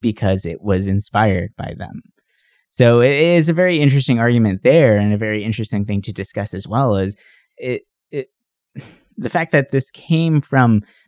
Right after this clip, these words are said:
potentially, and a lot of people actually do believe it came from the studio itself, so it wasn't actually Da Vinci's painting.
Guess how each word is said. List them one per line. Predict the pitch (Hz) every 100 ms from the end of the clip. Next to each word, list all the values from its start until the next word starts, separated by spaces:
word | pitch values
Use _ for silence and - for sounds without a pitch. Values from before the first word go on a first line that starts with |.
| -
potentially, | - 247 - 101 95 -
and | 127 123
a | 120
lot | 127 151
of |
people | 151 143 117
actually | 110 123 123
do | 113
believe | 110 113 156
it | 104
came | 135 135 127
from | - 123 120 107 104 113 _ _ _ _ _ _ _ _ _ -
the | 113
studio | - 147 127 113
itself, | 90 - 131 107
so | 110
it |
wasn't | 113 123 117
actually | - 113 123 - 104 98 95
Da | 101
Vinci's | 107 107 92
painting. | - 139 - - - 92